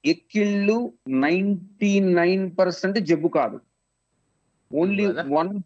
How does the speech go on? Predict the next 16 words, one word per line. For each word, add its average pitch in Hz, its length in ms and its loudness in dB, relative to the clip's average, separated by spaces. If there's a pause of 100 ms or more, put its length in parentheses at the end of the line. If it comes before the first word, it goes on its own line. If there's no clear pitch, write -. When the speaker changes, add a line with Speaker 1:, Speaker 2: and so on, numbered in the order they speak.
Speaker 1:
పర్సెంట్ 190 540 -6
వాళ్ళనే 175 420 2
సతాయిస్తుంది. 156 880 -4 (540)
ఎడతెరిపి 190 840 0
లేకుండా 175 960 0
ఎక్కిళ్ళు 147 680 -4
రావడమే 135 840 -2 (480)
మనకు 131 640 -2 (800)
కొద్దిగా 139 380 0
ఇబ్బంది. 123 680 0 (340)
డాక్టర్ను 131 460 -2
కలవాలి. 135 600 -2 (500)
రొటీన్గా 196 920 0
మనము 139 360 -4
మాట్లాడుతున్నప్పుడు 135 1000 -4
కానీ, 135 360 -4